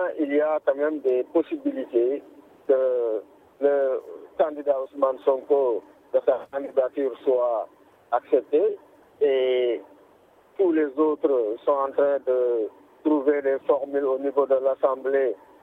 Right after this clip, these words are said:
euh, les dispositions L vingt-neuf, L trente, qui empêchaient Khalifa Sall et Karim Wade d'être candidats sont en train d'être levés, ces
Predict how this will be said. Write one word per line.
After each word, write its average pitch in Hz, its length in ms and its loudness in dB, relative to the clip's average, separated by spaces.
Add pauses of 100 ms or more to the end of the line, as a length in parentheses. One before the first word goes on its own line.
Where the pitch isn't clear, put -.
(100)
euh, 131 260 0
les 135 180 0
dispositions 143 720 -2
L 135 380 0
vingt-neuf, 139 520 0
L 131 220 0 (680)
trente, 143 320 -4 (460)
qui - 140 0
empêchaient 151 840 -2 (160)
Khalifa 151 460 0
Sall 143 260 0
et 135 320 0
Karim 139 260 0
Wade 139 360 -2
d'être 135 280 -2
candidats 135 580 -2
sont 139 60 -6
en 123 200 -2
train 131 320 0
d'être 131 240 -2
levés, 127 320 -6 (200)
ces 131 80 2